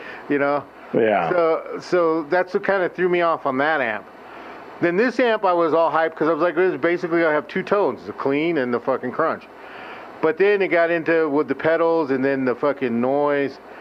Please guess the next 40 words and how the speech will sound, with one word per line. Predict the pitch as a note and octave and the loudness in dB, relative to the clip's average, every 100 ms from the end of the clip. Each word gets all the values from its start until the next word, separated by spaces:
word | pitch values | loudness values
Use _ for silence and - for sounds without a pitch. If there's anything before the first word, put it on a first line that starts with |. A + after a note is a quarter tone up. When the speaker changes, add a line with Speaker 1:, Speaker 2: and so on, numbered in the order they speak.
| - - - | -18 -18 -6
Speaker 1:
So | - | -2
it's | C#3 | 0
like, | D3 B2 | 0 0
"Well, | C3 | 0
I | D3 C#3+ C3+ | 2 0 0
need | C#3 | 0
the | B2+ | 0
noise | A#2+ D3 D#3 A#2+ | 0 2 0 0
gate." | D3+ D#3+ | -2 0
So | F3+ E3+ | 0 2
like | D#3 C#3+ | 2 0
I | |
said, | C#3 F#3+ C#3 | 0 0 2
then | C#3+ | 0
you | D3 | 0
start | - F3 | 0 0
adding | D3+ D#3 F3 E3 | 2 2 0 0
up | E3 D#3+ | 0 2
all | D3+ | 0
these | C3 | -2
pedals, | - F3+ D#3+ B2 B2+ - - - | -2 0 2 0 -2 -18 -10 0
plus | F3+ F3 | 0 2
all | E3 | 0
the | |
cables | C3 F#3+ F3 C#3 B2+ A#2+ | 0 0 0 0 -2 -2
for | B2 A#2 A#2+ | -2 0 -2
'em. | A#2 - - - | -6 -16 -10 0
This | - G#3 | 2 4
Speaker 2:
Yeah. | G#3+ | 2
Speaker 1:
one's, | F#3 D3+ C#3+ | 0 -4 -2
I | E3 D3 | 0 2
just | D3+ D3+ | -2 0
got | D#3+ D#3 | 0 2
the | |
one | C#3+ D#3+ | 0 0
cable | D#3+ E3 D#3+ D#3 D3+ - - - - - | 0 0 2 2 0 -2 -18 -20 -18 -6
going | - D3+ D3 D3 | 0 0 2 0
into | D#3 D#3 C#3+ D#3 | -2 -2 -2 0
the | C3+ C3+ C3 - | 2 2 0 -2
modeler | C3+ C#3+ D3 C3 B2 | 0 0 0 0 0